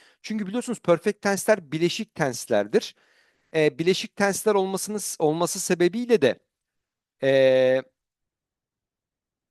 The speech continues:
iki zamanı bağlarlar. İki zamanda bir köprü oluştururlar. O yüzden de, e, günümüz mü, geçmiş mi,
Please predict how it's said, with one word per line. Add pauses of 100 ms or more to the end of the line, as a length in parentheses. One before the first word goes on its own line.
(580)
iki
zamanı (1000)
bağlarlar. (440)
İki
zamanda
bir
köprü
oluştururlar.
O
yüzden
de, (800)
e,
günümüz
mü,
geçmiş
mi,